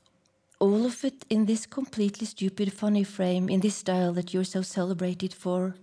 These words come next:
Where I am now, at the House of Drama, they work with text for theater mostly. But in these lectures, people talk about all sort of things, since theater is and can be everything.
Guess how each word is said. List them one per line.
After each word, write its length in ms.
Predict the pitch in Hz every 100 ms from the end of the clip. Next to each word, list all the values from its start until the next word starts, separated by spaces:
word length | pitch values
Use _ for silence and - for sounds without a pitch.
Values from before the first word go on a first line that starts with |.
| - - - - - - - - - -
Where 200 | 240 262
I 120 | 254
am 220 | 254 254 254
now, 320 | 294 339 233
at 120 | -
the 60 | 240
House 260 | 233 220 233
of 120 | 202
Drama, 440 | 226 269 247 190
they 140 | 185 233
work 280 | 196 196 208
with 180 | 208
text 400 | - 220 214 -
for 100 | -
theater 380 | 202 233 214 208
mostly. 520 | 185 180 180 - 180 180 - - - -
But 240 | 233 -
in 160 | 233 220
these 220 | 220 -
lectures, 720 | 196 202 - 311 392 - - - - -
people 260 | 302 285
talk 280 | 285 285 262
about 280 | 233 247 247
all 200 | 262 247
sort 320 | 240 302 311
of 100 | 233
things, 560 | - 196 185 190 - - - -
since 280 | - 285 -
theater 400 | - 247 247 254 -
is 320 | 254 226 - -
and 300 | 214 220 202 - - _
can 360 | - 262 247 220 - - -
be 260 | 226 233
everything. 580 | 233 240 202 - 185 185